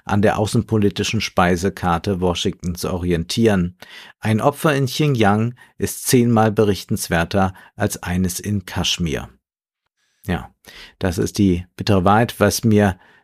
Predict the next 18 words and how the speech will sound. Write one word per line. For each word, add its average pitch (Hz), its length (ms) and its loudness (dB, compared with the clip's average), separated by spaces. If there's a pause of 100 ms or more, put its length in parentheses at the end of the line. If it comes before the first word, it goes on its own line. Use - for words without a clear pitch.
(220)
äh, 90 240 0 (340)
persönlich, 107 840 0
äh, 107 300 4 (880)
aber 98 240 2
ein 92 180 2
kleiner - 280 0
<laughs> - 0 -
Hoffnungsschimmer 104 600 0
gibt 98 200 -2
bei 92 120 2
dem 82 180 -4
Autor, 127 580 -2 (260)
Edward - 440 -2
Luce. 151 420 -2 (240)
Äh, 107 100 0
also 98 180 0
das 107 220 0
war 110 300 2